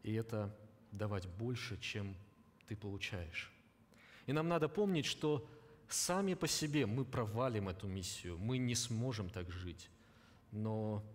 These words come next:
с Духом Святым, с этой силой, которая теперь живет в нас с момента возрождения, мы можем быть успешными в нашей христианской жизни,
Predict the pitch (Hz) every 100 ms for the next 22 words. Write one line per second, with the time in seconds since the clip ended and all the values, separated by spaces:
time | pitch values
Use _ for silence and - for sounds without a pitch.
0 | - - - - 107 123 131 139 - 131
1 | 120 101 85 85 - - - - 120 110
2 | - - 160 117 85 82 - - - -
3 | - - 120 113 110 143 127 120 135 -
4 | 123 123 104 - - - - 104 107 120
5 | 113 104 104 104 104 127 139 113 85 80
6 | - - - - - 110 123 117 120 107
7 | 104 107 107 - 120 - 98 90 117 110
8 | 107 101 - 98 92 101 92 92 82 82